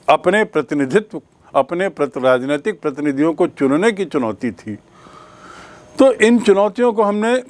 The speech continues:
कुछ अलग तरीके से, भले ही वो कठिन तरीके थे, उसको अपनाया और सफल हुए। और तीसरी चुनौती जो थी, आर्थिक चुनौती, वो भी कुछ इसी तरीके से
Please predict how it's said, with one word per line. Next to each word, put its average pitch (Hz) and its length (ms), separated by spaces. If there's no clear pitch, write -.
कुछ 214 300
अलग 240 240
तरीके 190 360
से, 98 260
भले 185 200
ही 262 60
वो 240 120
कठिन 190 320
तरीके 147 400
थे, 143 240
उसको 143 280
अपनाया 131 540
और 143 200
सफल 113 380
हुए। 95 240
और 208 120
तीसरी 226 460
चुनौती 226 480
जो 160 160
थी, 190 200
आर्थिक 151 440
चुनौती, 147 500
वो 165 320
भी 185 220
कुछ 190 240
इसी 170 260
तरीके 135 440
से 101 260